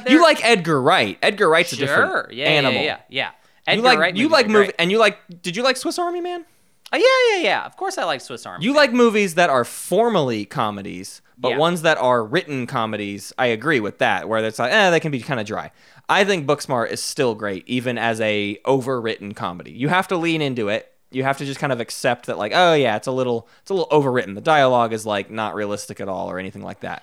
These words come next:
Speaker 2: Yeah,
Speaker 1: But it's,
Speaker 2: it
Speaker 1: it's a fun high school romp.
Speaker 2: It's the, the priority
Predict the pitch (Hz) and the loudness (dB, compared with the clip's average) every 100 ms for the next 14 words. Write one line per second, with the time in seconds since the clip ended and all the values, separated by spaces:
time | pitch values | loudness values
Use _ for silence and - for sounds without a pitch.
0 | _ - 233 190 226 - - 165 175 - | _ 0 2 2 0 -6 -6 -4 -2 0
1 | 185 175 156 151 - 147 123 107 104 104 | 0 0 0 -2 -2 -4 -2 -2 -2 -4
2 | - 190 226 - 220 165 - 139 156 - | -4 -2 -2 -4 -2 -2 -4 -4 -4 -2
3 | 165 135 135 196 196 160 123 120 113 110 | 0 0 0 0 0 0 -2 -4 -4 -8